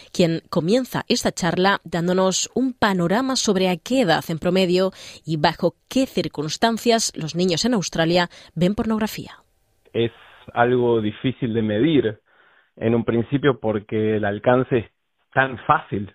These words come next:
Speaker 2: hoy día. Es, eh, es hasta tragicómico que los sitios de pornografía pregunten, eh, si tenés más de dieciocho años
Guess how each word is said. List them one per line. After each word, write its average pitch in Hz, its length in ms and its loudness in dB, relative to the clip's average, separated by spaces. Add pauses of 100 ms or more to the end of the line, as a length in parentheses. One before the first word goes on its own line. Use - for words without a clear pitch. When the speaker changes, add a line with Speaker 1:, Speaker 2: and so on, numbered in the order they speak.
Speaker 2:
hoy 113 180 2
día. 107 360 2 (140)
Es, 113 140 -2 (100)
eh, 104 360 2 (760)
es 113 240 0 (240)
hasta 107 760 0 (280)
tragicómico 117 840 2
que 104 280 0
los 104 240 -2
sitios 110 260 -2
de 101 100 2
pornografía 110 600 0
pregunten, 113 680 0 (360)
eh, 95 280 -2
si 104 240 -4 (420)
tenés 113 240 2
más 123 200 0
de 117 60 2
dieciocho 117 520 2
años 131 300 0